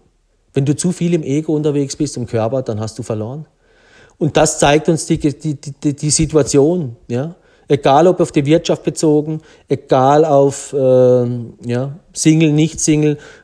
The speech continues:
ob du in der Stadt lebst oder auf dem Dorf, ja. Der eine hat einen Vorteil, wenn er jetzt eben in einer gefestigten Beziehung ist oder weiß, was er hat, wenn er eben dort ist, wo,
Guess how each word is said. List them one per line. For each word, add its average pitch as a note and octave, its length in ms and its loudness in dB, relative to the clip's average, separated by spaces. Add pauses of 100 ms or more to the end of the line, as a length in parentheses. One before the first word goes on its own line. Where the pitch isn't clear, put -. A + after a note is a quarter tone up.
(140)
ob C3+ 180 -2
du D3+ 80 0
in C3 60 2
der C3 80 2
Stadt C3+ 300 0
lebst C#3+ 260 2
oder B2+ 160 0
auf A2+ 60 -2
dem B2 120 -4
Dorf, A#2 380 0 (420)
ja. A2+ 160 -4 (160)
Der - 120 -2
eine C#3+ 260 2
hat C#3+ 120 0
einen C3+ 100 -4
Vorteil, C#3 480 2
wenn C#3 120 2
er C#3 60 2
jetzt C3 240 0
eben C3 240 -2
in C3 180 -4
einer B2 160 -2
gefestigten B2+ 680 -6
Beziehung D#3+ 440 -4
ist D#3+ 240 -4
oder A#2 180 -2
weiß, A#2 260 -2
was A#2 120 -2
er G2+ 100 -6
hat, C3 200 -8
wenn C#3 140 2
er D3 140 -2
eben D3+ 260 0
dort C#3+ 200 4
ist, D3+ 180 -6
wo, C#3 100 -2